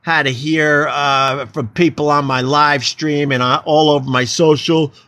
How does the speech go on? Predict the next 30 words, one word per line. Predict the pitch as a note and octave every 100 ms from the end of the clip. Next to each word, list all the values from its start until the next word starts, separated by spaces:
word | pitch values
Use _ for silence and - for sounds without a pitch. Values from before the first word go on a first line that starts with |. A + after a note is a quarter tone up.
| -
"Oh, | D4
what's | D#4 E4 G#3
the | D#4+
big | G#3 E4 D#4 C4
deal? | F#4 F4 F4+ C4+
It's, | F3 -
it's | G4+ D4+ D#4 A#3+
just | - G4+ D#4+ -
like | E4+ D#4
the | F4+ B3
flu. | - - - E4 E4+ E4+ E4 C#4+ A#3 B3+
It's | A3
just | G4 E4+
like | F4+ E4 -
the | C4
flu." | - D#4 D#4 D#4 D#4+ D#4+ D4+ C#4 A3+ F3+ A2+ - _ _ _ _ _
And | D3+
of | D3
course, | - E3+
that | G3 F3
was | D#3+
from | D#3 B2+
people | E3+ C#3+
that | C3+ B2+
never | C#3+ C3+
even | C3+ B2
had | A2+ C#3 C#3+
the | A2+
damn | F#2+ C3+ B2 A#2
thing. | F#2+ B2 A#2+ C#3 E3+